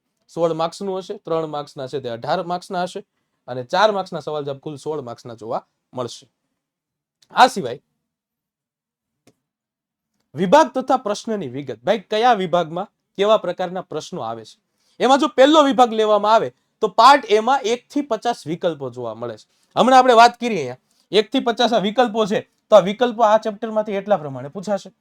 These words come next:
બે માર્ક્સના હોય તો આ ચેપ્ટરમાંથી આવા પૂછાશે, ત્રણ માર્ક્સના હોય તો આ ચેપ્ટરમાંથી આવા પૂછાશે, ચાર માર્ક્સના, તમારે ચાર માર્ક્સ આટલું ચાર જ ચેપ્ટર ધ્યાનમાં લેવાના છે, પહેલું, બીજું,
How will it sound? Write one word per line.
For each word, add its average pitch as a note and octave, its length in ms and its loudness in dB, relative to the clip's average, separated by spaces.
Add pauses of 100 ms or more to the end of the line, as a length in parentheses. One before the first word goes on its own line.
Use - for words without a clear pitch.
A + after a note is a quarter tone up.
(260)
બે A3+ 160 2
માર્ક્સના G#3+ 360 -2
હોય F#3+ 140 0
તો D#3 100 -4
આ E3 100 0
ચેપ્ટરમાંથી G3 520 -6
આવા F#3 160 -2
પૂછાશે, F3 400 -10 (280)
ત્રણ G3+ 180 6
માર્ક્સના F3 340 -4
હોય C3 120 -6
તો B2+ 100 -4
આ D#3+ 80 0
ચેપ્ટરમાંથી F#3 520 -8
આવા F3 160 -2
પૂછાશે, E3+ 420 -10 (300)
ચાર E3+ 200 4
માર્ક્સના, D3+ 340 -6
તમારે G#3+ 260 -4
ચાર A3 240 -4
માર્ક્સ A#3 220 -8
આટલું A3+ 160 -8
ચાર A3+ 240 -2
જ - 20 -12
ચેપ્ટર F#3+ 280 -10
ધ્યાનમાં D3 320 -8
લેવાના B2 320 -10
છે, - 140 -20 (380)
પહેલું, G#3 300 -6 (300)
બીજું, F3 320 -8